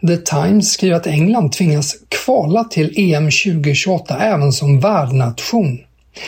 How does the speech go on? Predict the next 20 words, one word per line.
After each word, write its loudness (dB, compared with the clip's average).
England, 2
Skottland, 0
Wales, -2
Irland 2
och 4
Nordirland 0
väntas -2
vinna 4
kampen 0
om 2
att -2
bli 0
arrangör, 0
men 2
uefa 2
garanterar 0
bara 0
två -2
automatiska -2
platser. -4